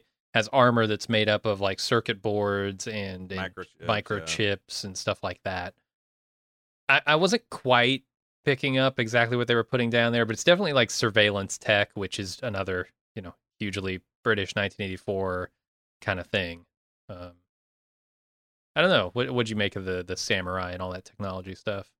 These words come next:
Speaker 2: I think you're right on. It's, uh, I was reading up on Gilliam, and it seems like that's kind of almost like J R R Tolkien and how he feels about modern society and its intrusion to every aspect,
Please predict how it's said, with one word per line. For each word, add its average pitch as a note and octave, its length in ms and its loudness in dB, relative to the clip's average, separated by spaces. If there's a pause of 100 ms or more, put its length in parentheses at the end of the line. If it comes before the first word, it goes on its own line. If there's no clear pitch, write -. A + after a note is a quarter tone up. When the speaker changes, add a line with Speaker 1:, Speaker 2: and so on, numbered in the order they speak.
(1040)
Speaker 2:
I A#2 60 -10
think F#3+ 180 -10
you're E3+ 100 -6
right B2 200 2
on. G#2 320 -6
It's, - 300 -12
uh, F#2 300 -4
I G2+ 120 -4
was G2 120 -12
reading G#2+ 280 -10
up G#2 160 -8
on F2+ 300 -12 (220)
Gilliam, F#2 440 -10 (120)
and F2+ 140 -16
it E2 80 -20
seems G2 260 -20
like F2 180 -8 (100)
that's G2 220 -8 (440)
kind G#2+ 140 -6
of G2 80 -10
almost G2 440 -10
like F2 260 -10
J F#2+ 180 -6
R F#2 260 -6
R F2+ 180 -8
Tolkien G#2 360 -14 (160)
and F2 120 -20
how F#2 140 -6
he F2+ 80 -10
feels F#2 240 -18
about E2+ 240 -12
modern F2 300 -10
society F2+ 720 -12
and E2 100 -18
its - 120 -20
intrusion F2+ 500 -20 (300)
to C2+ 80 -12
every E2+ 220 -10
aspect, E2+ 360 -14